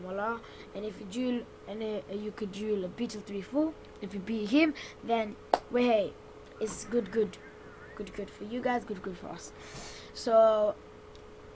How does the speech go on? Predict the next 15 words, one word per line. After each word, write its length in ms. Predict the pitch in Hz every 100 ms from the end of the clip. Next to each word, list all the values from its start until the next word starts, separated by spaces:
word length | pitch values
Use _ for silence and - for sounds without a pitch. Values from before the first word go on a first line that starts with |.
| - - -
if 140 | 269
you 180 | 302 370 370 330
want 320 | 277 277 262
to 120 | 254
meet 320 | 240 254 240 240
me 380 | 226 220 208 -
in 600 | 180 180 185 180 180 - - - - - - -
and 160 | 208 202
join 240 | 226 220
the 60 | 196
ca-, 320 | - 175 185 - 190
guild, 340 | 202 196 247 - - - - - - 208
uh, 340 | 208 208 208 190 - - -
text 400 | - 302 - -
your 640 | 247 262 254 247 233 226